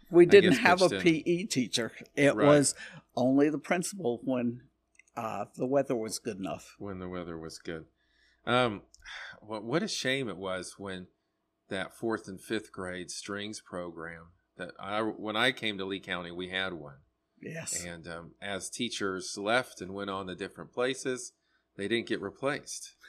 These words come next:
Speaker 1: Yeah. Well, we were told, because we had four hundred kids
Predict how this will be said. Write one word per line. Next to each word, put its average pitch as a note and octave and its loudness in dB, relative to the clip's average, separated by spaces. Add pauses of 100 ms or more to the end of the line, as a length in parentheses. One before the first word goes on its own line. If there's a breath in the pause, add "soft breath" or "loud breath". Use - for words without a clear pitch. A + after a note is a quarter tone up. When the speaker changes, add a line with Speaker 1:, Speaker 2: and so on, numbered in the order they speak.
(260 loud breath)
Speaker 1:
Yeah. B2+ -4 (100)
Well, F3+ 6 (220 soft breath)
we G3 6
were F#3+ 4
told, D3+ 0 (120)
because D3 0
we C#3+ 4
had C3 2 (120)
four G3 2
hundred E3 -4 (120)
kids - -2